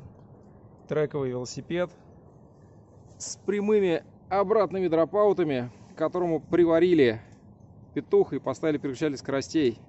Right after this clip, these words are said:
Просверлили дырочки под крылья и багажник. Багажник от Десны, колёса от дорожного велосипеда. На вилочке тоже у нас приварены ушки. Посмотрите, да, сколько человек сделал всего, чтобы получать удовольствие от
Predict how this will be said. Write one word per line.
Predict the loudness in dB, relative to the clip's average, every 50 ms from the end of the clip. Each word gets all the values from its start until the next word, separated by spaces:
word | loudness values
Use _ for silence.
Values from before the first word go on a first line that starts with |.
| -20 -20 -20 -20 -20 -20 -20 -20 -20 -20 -20 -16 -6 -2
Просверлили | 0 0 0 0 2 2 2 4 4 4 4 4 2
дырочки | 2 4 4 4 4 4 2 0 -4 -6
под | -4 -2 -2 -2 0
крылья | 0 2 2 2 2 2 2 2 0 0 -4 -6 -6 -6 -6 -6 -6 -4 0
и | 2 4 6 6 4 4 2
багажник. | -2 -4 0 2 2 2 4 4 2 2 2 0 -2
Багажник | -4 -2 -2 -2 -2 -4 -4 -6
от | -6 -6
Десны, | -6 -6 -6 -4 0 2 2 2 0 -2 -8 -16 -20 -20 -20 -20 -20 -20 -20 -20 -20 -20 -12 -6
колёса | -4 -2 -2 -2 -2 -2 -4
от | -2
дорожного | 0 2 2 2 2 2 2 0
велосипеда. | 0 0 -2 -4 -4 0 2 4 4 4 4 2 0 -2 -8 -12 -14 -18 -20 -18 -18 -18 -18 -20 -20 -20 -20 -20 -20 -20 -14 -6
На | 0 4 4 4
вилочке | 6 6 6 6 6 4 0 -2
тоже | 2 2 2 4 4 2
у |
нас | 0 0 0
приварены | 0 0 2 4 2 2 2 2 2
ушки. | 2 0 0 0 -2 -4 -4 -4
Посмотрите, | -4 -8 -8 -4 -4 -2 -2 -4 -4 -4
да, | -2 0 0 0 -2 -4 -8 -16 -20 -20
сколько | -6 -2 0 0 0 -2 -2
человек | -2 -2 -2 -2 -2
сделал | -2 -2 -2 -2 -2
всего, | -2 -4 -4 -2 -2 -2 -2 -4 -8 -16 -20 -20 -20 -20 -20 -20 -20 -20 -20 -20 -20 -12
чтобы | -6 -4 -4 -4
получать | -4 -4 -6 -2 0 0 0 0
удовольствие | 2 2 2 2 2 0 0 -2 -4
от | -4